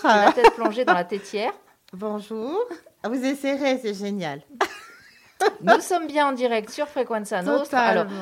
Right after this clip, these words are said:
Speaker 1: Alors, vous qui êtes derrière votre poste à galène, vous nous entendez, mais
Speaker 2: Voilà.
Speaker 1: ne voyez pas. Émilie est en train de, de, de faire un massage.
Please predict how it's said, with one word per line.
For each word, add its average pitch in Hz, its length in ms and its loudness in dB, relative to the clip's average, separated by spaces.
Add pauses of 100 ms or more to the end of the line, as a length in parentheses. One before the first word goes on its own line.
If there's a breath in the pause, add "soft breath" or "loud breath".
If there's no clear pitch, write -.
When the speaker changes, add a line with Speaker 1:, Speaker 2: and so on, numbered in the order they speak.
Speaker 1:
Alors, 226 100 -6
vous 254 180 -8
qui 359 120 -4
êtes - 80 -2
derrière 254 320 2
votre 208 200 -10
poste 226 240 -6
à 226 80 -2
galène, 196 360 -2
vous 165 220 -10
nous 285 220 -6
entendez, 226 480 -4
mais 196 160 -2
Speaker 2:
Voilà. 294 160 -2
Speaker 1:
ne 185 120 0
voyez 190 160 -4
pas. 185 300 -2 (180)
Émilie 233 680 -6
est 202 180 -4
en 185 80 -4
train 247 220 -6
de, 190 440 -6
de, 165 220 -10
de 175 140 -14
faire 196 260 -6
un 170 100 -6
massage. 180 720 -4